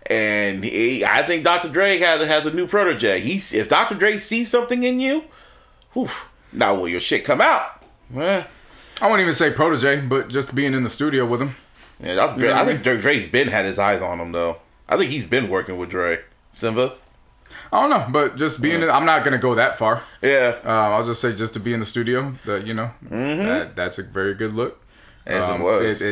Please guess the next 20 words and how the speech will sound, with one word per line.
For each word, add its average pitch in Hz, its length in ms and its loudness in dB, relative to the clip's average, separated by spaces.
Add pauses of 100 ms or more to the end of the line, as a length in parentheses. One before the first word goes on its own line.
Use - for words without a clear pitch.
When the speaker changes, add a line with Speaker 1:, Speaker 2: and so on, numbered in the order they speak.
Speaker 2:
it, - 140 -20
that 101 280 0
is, 92 520 -6
you 120 120 -4
know, 110 160 -4 (120)
as - 100 -12
far 107 180 0
as 90 80 -6
West 107 200 -2
Coast 131 240 -2
goes, 104 400 -4 (1000)
I 92 120 0
don't 104 120 -4
think 117 140 -4
there's 107 140 -2
a 95 80 0
higher 113 360 2
stamp 113 260 -6
of 90 140 -12
approval 98 500 -6